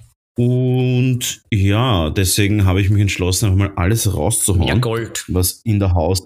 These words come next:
Speaker 1: in der, ja, das ganze Gold vor die Tür zu legen.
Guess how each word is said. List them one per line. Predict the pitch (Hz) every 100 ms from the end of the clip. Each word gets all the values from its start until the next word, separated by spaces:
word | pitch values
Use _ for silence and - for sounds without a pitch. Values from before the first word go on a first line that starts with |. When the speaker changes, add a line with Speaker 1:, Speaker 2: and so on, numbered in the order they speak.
| -
Speaker 1:
in | 110 104
der, | 90 -
ja, | 95 98 107 76 -
das | - 85 92
ganze | 101 98
Gold | 87 90 117
vor | -
die | 101
Tür | 101 120
zu | 110
legen. | 85 80 90 117